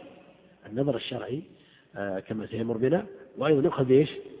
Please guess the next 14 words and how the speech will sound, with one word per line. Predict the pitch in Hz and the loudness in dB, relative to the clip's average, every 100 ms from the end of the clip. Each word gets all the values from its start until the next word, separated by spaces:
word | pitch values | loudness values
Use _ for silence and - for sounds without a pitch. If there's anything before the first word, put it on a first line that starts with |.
| - - - | -20 -20 -14
بالإرادة | 110 131 135 120 117 110 107 107 - 120 127 143 131 | 2 4 4 2 -2 -2 -4 -6 -6 -4 6 6 6
الشرعية | 120 - 107 127 127 | 2 -4 0 2 4
أو | 131 139 117 | 2 0 0
الذكر | 117 - 127 | 0 0 2
إيش؟ | 120 135 - | 2 0 -4
الشرعي، | 117 - - - - - | -8 -8 -10 -18 -20 -16
لأن | 110 139 | -8 -6
هناك | 151 117 | -4 -6
أذكار | 104 160 | 0 2
بديهية | 165 156 143 | 4 4 4
كما | 127 123 131 - | 4 0 0 -2
تعرفون. | 82 - - - - - - | -6 -6 -10 -14 -20 -20 -8
هذا | 117 | -6
أمر. | 101 | -6